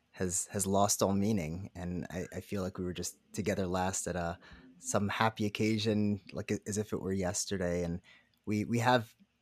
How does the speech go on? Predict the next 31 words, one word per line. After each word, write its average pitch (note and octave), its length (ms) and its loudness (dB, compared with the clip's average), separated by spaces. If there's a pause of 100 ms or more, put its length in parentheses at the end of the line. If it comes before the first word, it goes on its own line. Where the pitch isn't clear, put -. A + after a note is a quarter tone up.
(240)
traversed A#2 400 2
a G#2 60 2
lot G#2 180 4
together, G2+ 480 0
right? F#2+ 160 -6
Happy G2+ 300 0
moments, G2 420 0
sad F#2+ 300 0
moments. F#2+ 560 0
And, F2+ 180 -2
and G2+ 100 -4
that's A2+ 220 -2
really G2+ 160 0
what, F#2 200 -2 (640)
where G#2 160 -4
there's, G2 240 -4
like, G2+ 180 -6
the F#2+ 80 -8
deepest G2 400 -4
of F2+ 140 -6
connections F#2 560 -6
with F2 140 -14
people, - 440 -12
where F2 120 -6
you F2 80 -4
just F2+ 140 -4
hold F2 200 -2
on F2+ 160 -2
to F2+ 160 -6
each - 160 -4
other E2 300 -2